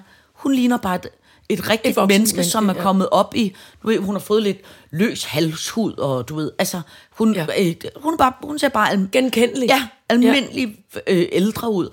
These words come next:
Speaker 2: Ja.
Speaker 1: som bare er dejligt.
Speaker 2: Mhm.
Speaker 1: Og så for sjovt, så pludselig, kan du huske ham, s-,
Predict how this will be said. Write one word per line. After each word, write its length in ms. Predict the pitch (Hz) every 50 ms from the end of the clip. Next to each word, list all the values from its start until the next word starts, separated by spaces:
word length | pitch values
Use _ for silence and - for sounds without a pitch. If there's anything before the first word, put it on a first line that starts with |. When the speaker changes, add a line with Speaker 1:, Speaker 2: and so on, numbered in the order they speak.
| - - -
Speaker 2:
Ja. 100 | 170 175
Speaker 1:
som 140 | - 202 190
bare 160 | 190 185 190
er 40 | 190
dejligt. 480 | 170 139 135 143 170 208 220 - - _ _ -
Speaker 2:
Mhm. 140 | 156 156 143 135 139 151 170 - _
Speaker 1:
Og 80 | - 175
så 180 | - - 262 262
for 120 | - 240
sjovt, 540 | - - - - 202 233 311 320 240 - - _ - _ _ _ _ _ _ _
så 200 | - - - - 302 - -
pludselig, 440 | - - 285 262 - - 262 - -
kan 140 | - 226
du 80 | 220 233
huske 260 | 247 254 - - 277
ham, 360 | 240 202 - 202 214 233 240 _ _ _ _ _ _ _ _ _ _
s-, 260 | - - - - -